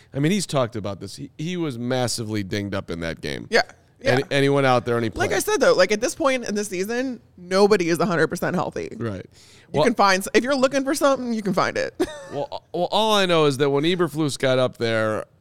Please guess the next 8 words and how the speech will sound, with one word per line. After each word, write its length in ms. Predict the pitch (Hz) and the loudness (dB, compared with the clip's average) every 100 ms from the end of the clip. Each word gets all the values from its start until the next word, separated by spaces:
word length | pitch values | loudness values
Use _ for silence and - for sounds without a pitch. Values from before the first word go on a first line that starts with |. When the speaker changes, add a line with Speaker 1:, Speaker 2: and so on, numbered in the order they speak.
| _ _ - | _ _ -6
Speaker 1:
and 260 | 117 113 107 | -4 -2 -4
said 640 | - 123 117 113 107 104 - _ _ _ | 0 4 4 4 0 -6 -10 _ _ _
that, 500 | 101 107 107 104 - | -12 -8 -8 -8 -8
uh, 460 | 113 104 101 98 98 98 _ _ _ | -6 -4 -4 -6 -8 -14 _ _ _
you 160 | - 120 | -8 -6
know, 260 | 107 90 104 _ _ _ | -6 -10 -18 _ _ _
Justin 460 | 135 120 - 117 107 | -4 -4 -6 -8 -8
is 400 | 95 - - | -10 -14 -20